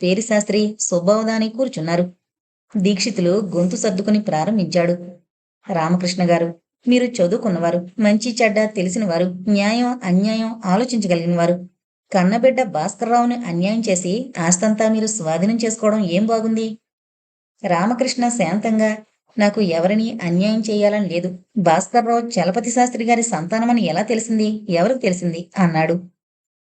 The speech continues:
దీక్షితులు తన చేతిలో ఉన్న కాగితాన్ని రామకృష్ణ చేతిలో పెట్టి, "ఇది చదవండి"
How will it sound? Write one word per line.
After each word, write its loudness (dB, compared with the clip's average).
దీక్షితులు 0
తన 0
చేతిలో 0
ఉన్న -2
కాగితాన్ని 0
రామకృష్ణ -2
చేతిలో 0
పెట్టి, 0
"ఇది 4
చదవండి" 0